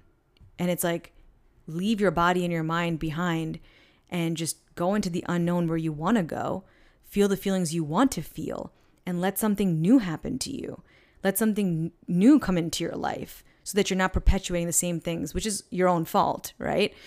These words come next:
It's my own thinking that runs rampant that causes me to elicit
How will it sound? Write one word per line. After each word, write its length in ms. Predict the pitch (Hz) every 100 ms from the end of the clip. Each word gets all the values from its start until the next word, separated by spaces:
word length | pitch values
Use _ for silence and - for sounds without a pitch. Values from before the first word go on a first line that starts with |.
| - -
It's 200 | 175 -
my 200 | 185 185
own 180 | 190 202
thinking 400 | 185 202 190 170
that 140 | 170
runs 240 | 170 175 160
rampant 460 | 180 180 170 - - - -
that 160 | 175 -
causes 440 | - 254 214 175
me 200 | 165 -
to 420 | - - 175 - - - - _
elicit 560 | 185 180 165 185 156